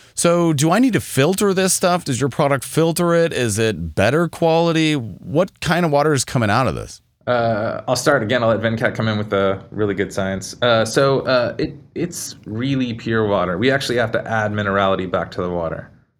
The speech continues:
Speaker 2: So it comes out at, uh, a-, an extremely high purity. In fact, some of the people we're talking to are, you know, o-, out in California, people making anything silicon-based need ultra pure water, right? And we're pretty much there. We're talking to data centers, and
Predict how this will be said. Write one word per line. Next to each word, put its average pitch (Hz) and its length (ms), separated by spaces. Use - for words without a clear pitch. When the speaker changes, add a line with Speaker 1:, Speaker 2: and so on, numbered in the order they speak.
Speaker 2:
So 92 260
it 113 240
comes 117 300
out 104 480
at, 95 260
uh, 95 320
a-, 104 200
an 113 80
extremely 123 460
high 110 140
purity. 104 320
In 98 100
fact, 104 200
some 135 120
of 123 60
the 117 80
people 113 240
we're 101 100
talking 101 360
to 95 260
are, 90 320
you 98 80
know, 87 240
o-, 107 280
out 110 140
in 110 80
California, 101 500
people 101 340
making 95 320
anything 98 320
silicon-based 90 640
need 90 360
ultra 98 260
pure 90 260
water, 85 380
right? 92 260
And 95 200
we're 98 180
pretty 95 220
much 90 220
there. 87 300
We're 104 120
talking 110 260
to 101 80
data 98 260
centers, 85 380
and 90 220